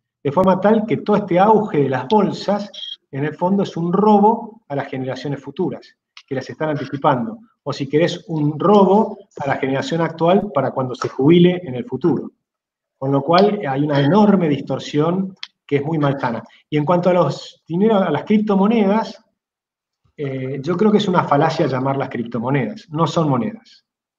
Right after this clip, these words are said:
¿no? Porque monedas, para ser moneda, tienes que tener tres características que las criptomonedas no tienen.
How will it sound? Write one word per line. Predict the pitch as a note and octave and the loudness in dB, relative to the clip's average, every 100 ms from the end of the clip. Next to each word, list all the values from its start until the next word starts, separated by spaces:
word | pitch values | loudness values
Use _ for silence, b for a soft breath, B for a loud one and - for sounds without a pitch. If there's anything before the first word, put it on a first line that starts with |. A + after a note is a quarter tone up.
| _ _ | _ _
¿no? | A#2+ D3 | -12 -12
Porque | - A2+ B2 | -14 -18 -10
monedas, | B2 D3 F#3 G#3 A3 - - - _ _ _ | -2 2 4 6 4 2 -6 -14 _ _ _
para | - C3 | -8 -4
ser | G3 G3+ | 2 4
moneda, | G3+ G#3 G#3+ | 6 6 6
tienes | G#3 F3 | 4 2
que | C#3+ | 0
tener | D3+ D#3 | 0 -2
tres | - F#3+ | -2 0
características | F#3+ F3 C#3+ F3 F3 F3 F#3 D3 | 2 0 2 2 0 0 -4 -4
que | |
las | C3+ | -4
criptomonedas | C3+ B2+ B2+ C3 D3 A#2+ | -8 -8 -6 -2 -2 -2
no | C3 | -4
tienen. | B2 G#2+ G2 | -4 -8 -10